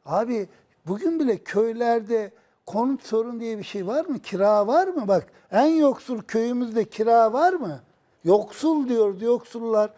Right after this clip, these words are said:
E yok, konut sorunu yok ama en zengin şehrimizde k-,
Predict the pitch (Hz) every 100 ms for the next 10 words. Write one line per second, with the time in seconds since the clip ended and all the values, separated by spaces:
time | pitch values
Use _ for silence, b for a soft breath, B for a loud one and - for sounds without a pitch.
0 | b - 143 196 320 339 - 240 285 -
1 | 269 294 269 208 202 233 233 B B B
2 | 190 247 302 277 262 247 247 226 233 233
3 | 233 226 214 208 285 -